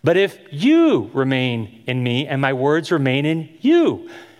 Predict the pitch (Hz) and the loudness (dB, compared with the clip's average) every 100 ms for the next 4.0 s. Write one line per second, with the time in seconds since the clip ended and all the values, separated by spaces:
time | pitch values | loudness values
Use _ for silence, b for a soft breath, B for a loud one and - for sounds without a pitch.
0 | B _ - 165 302 320 269 113 131 143 | B _ -6 0 2 2 0 -2 -2 0
1 | 131 127 - - 135 135 135 127 139 143 | 0 -2 -6 -8 -4 -2 -2 -2 -4 -4
2 | 139 _ - 247 311 185 117 90 - - | -10 _ -4 2 2 2 -2 -4 -12 -20
3 | _ - 151 135 147 139 165 220 175 98 | _ -6 -2 0 0 0 0 -2 -2 -8